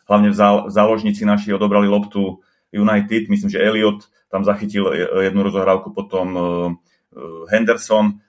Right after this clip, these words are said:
a dali sme im dva, tri góly hneď na začiatku a oni sa potom zlomili. A čo ma na United prekvapilo, že oni ani za stavu štyri nula, m, proste,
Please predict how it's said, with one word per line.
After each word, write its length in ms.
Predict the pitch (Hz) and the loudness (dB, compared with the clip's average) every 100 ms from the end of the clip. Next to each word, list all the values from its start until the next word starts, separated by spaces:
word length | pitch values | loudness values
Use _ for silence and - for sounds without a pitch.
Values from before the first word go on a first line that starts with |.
| _ | _
a 240 | 85 87 85 | -4 -2 0
dali 200 | 98 110 | 0 0
sme 220 | 107 101 | 0 0
im 40 | 98 | 2
dva, 120 | 104 | 2
tri 160 | 101 | 2
góly 240 | 101 104 101 | 2 2 2
hneď 160 | 98 | 0
na 60 | 98 | -2
začiatku 260 | 101 101 - | -2 -4 -2
a 100 | 98 | 0
oni 100 | 101 | 0
sa 160 | 95 92 | -2 -4
potom 320 | - 104 101 | -4 -2 0
zlomili. 560 | 104 110 113 123 123 _ _ _ | 2 2 2 -2 -4 _ _ _
A 100 | - | -18
čo 140 | 104 123 | -6 -2
ma 80 | 127 | 2
na 80 | |
United 320 | 135 131 131 120 | 2 2 0 -2
prekvapilo, 480 | 117 143 123 123 | 0 -2 -2 -2
že 160 | 107 110 | 2 2
oni 340 | 110 110 104 104 _ - | 2 0 -4 -8 _ -4
ani 100 | 117 | -2
za 40 | 107 | 0
stavu 200 | 120 113 | 0 0
štyri 240 | - 156 | 0 0
nula, 460 | 135 113 120 120 - | 4 6 4 2 -2
m, 400 | 101 104 101 101 | -2 -2 -4 -8
proste, 640 | 110 107 - 104 101 101 | -4 -4 -2 0 0 -2